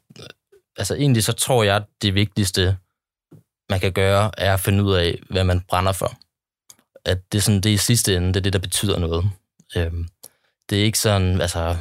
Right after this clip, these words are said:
kom i gang med en Instagram hurtigt, eller putte en masse ting ud, men det er sådan, ligesom at definere, hvad, hvad er det, man har lyst til. Øhm,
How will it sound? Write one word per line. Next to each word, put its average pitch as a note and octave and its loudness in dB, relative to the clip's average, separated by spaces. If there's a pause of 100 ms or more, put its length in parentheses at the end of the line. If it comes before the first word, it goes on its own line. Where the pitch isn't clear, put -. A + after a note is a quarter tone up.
(300)
kom F2+ -8
i - -8
gang F2+ -4
med F2 -2
en D#2+ -4
Instagram F2 -2
hurtigt, F#2 0
eller F2 -2
putte F#2 -4
en F#2 2
masse F#2 0
ting - -2
ud, G2 -2
men F2+ 0
det F2+ -2
er F#2+ -2
sådan, G#2 2
ligesom G2+ 2
at - -6 (100)
definere, G2+ 2
hvad, F#2+ 2 (280)
hvad G#2 0
er G#2 2
det, G#2 -2
man F2 -2
har F2 -2
lyst B2 -2
til. B2+ 2 (640)
Øhm, F2+ 0